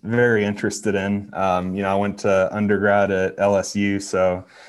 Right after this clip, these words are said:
definitely had some exciting football experiences over the years down at Death Valley. Um, then basketball as well, you mentioned, I'm really excited. You know, Summer League, I think, might be my favorite part of the N B A season this year, uh, with the Rockets in rebuild mode.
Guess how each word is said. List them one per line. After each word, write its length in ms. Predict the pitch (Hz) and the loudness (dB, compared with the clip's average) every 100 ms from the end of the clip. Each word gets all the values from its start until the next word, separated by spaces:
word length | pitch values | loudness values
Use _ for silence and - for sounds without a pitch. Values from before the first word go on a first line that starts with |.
| - | -2
definitely 360 | 120 117 117 107 | 0 2 0 2
had 200 | 110 98 | 0 0
some 160 | 110 98 | -2 -4
exciting 480 | - 104 104 95 | 0 2 2 0
football 420 | 90 107 98 98 95 | -2 -2 0 2 0
experiences 680 | - 104 98 95 92 95 | -2 -2 0 -2 -4 -2
over 200 | 98 92 | 0 0
the 80 | 92 | -2
years 280 | 92 95 95 | 0 0 0
down 180 | 95 92 | -2 -4
at 140 | 87 | -2
Death 240 | 98 95 92 | 0 0 0
Valley. 420 | 95 92 92 92 | 2 4 2 2
Um, 340 | 90 90 90 - - - - | 2 0 -2 -12 -20 -10 -2
then 120 | 123 | 2
basketball 480 | 120 120 - 117 110 | 4 2 2 2 2
as 120 | 104 | 4
well, 120 | 110 | 2
you 140 | 110 107 | 4 2
mentioned, 340 | 101 101 107 | 0 0 0
I'm 120 | 101 | 0
really 240 | 104 104 101 | 2 2 0
excited. 500 | 101 101 107 110 107 | 0 2 4 2 2
You 60 | |
know, 160 | 101 98 | 0 -2
Summer 340 | - 113 113 | 0 0 2
League, 240 | 104 104 101 | 4 4 2
I 80 | |
think, 300 | 98 104 101 | 0 -2 -2
might 200 | 107 101 | 0 0
be 120 | 98 101 | -2 -2
my 180 | 98 90 | -2 -4
favorite 480 | - 110 101 101 104 | -4 -2 0 0 0
part 160 | 107 | 0
of 40 | 101 | 2
the 140 | 98 | 0
N 100 | 98 | 0
B 80 | 101 | 0
A 140 | 95 | 0
season 400 | - 101 101 95 | -2 -4 -4 -4
this 200 | 92 - | -6 -4
year, 400 | 101 92 95 92 | -2 0 -2 0
uh, 220 | 101 92 | 0 0
with 140 | 95 92 | 0 -2
the 80 | 98 | 0
Rockets 440 | 95 95 92 - | 2 0 -4 -4
in 120 | 92 | -4
rebuild 400 | 98 101 98 98 | -2 -2 0 0
mode. 440 | 98 98 104 110 | 0 2 0 -2